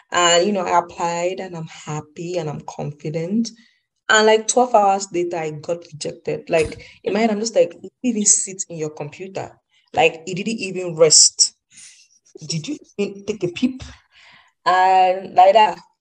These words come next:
And it was just, I, I, I, I think I had suppressed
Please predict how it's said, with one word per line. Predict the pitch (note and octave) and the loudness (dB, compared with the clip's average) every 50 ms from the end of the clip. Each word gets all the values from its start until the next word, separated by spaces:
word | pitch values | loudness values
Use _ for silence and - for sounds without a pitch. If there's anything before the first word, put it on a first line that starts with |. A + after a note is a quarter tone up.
| _ _ _ _ - | _ _ _ _ -8
And | G#3+ A3 A3 | -4 0 4
it | A3+ | 6
was | A3+ A3+ A3+ | 8 8 8
just, | A3+ B3+ C4+ - - - - - - - - _ _ _ _ _ _ _ _ _ _ _ _ _ _ _ _ _ _ _ _ _ _ - | 8 6 4 6 4 4 4 4 2 -2 -6 _ _ _ _ _ _ _ _ _ _ _ _ _ _ _ _ _ _ _ _ _ _ -4
I, | G3+ G3 | -2 0
I, | - - G3+ - - | 0 0 -2 0 4
I, | - G3 - - G3 | 4 4 4 4 -2
I | |
think | G3 G3 C4+ C#4+ B3+ - | -8 -8 -12 -6 -4 -4
I | E3 | -4
had | F3+ F3+ F3 E3+ _ _ E3+ | -2 -4 -8 -8 _ _ -2
suppressed | F3 - - F3 E3+ F3 - - - F#3 F#3+ F#3+ - - - - - - _ | 0 0 0 0 -4 -8 -14 -4 -4 -2 0 0 -2 -4 -4 -10 -20 -20 _